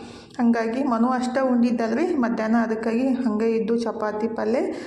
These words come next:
ಬರೀ ರೈಸ್ ಅಷ್ಟು ಮಾಡ್ಬಿಡಮ್ಮ ಅಂತ ತನೂಗೆ ಹೇಳಿದ್ದೆ ರೀ.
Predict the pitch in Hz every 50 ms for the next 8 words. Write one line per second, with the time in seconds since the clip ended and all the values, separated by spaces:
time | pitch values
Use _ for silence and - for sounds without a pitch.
0 | - - - 240 233 233 233 220 202 202 226 233 240 240 240 247 247 226 214 220
1 | 220 214 220 220 220 214 220 240 302 247 - 285 233 220 214 220 - - 294 311
2 | 320 311 311 277 240 233 233 208 208 226 262 247 277 254 240 240 240 240 220 214
3 | 214 220 302 392 - -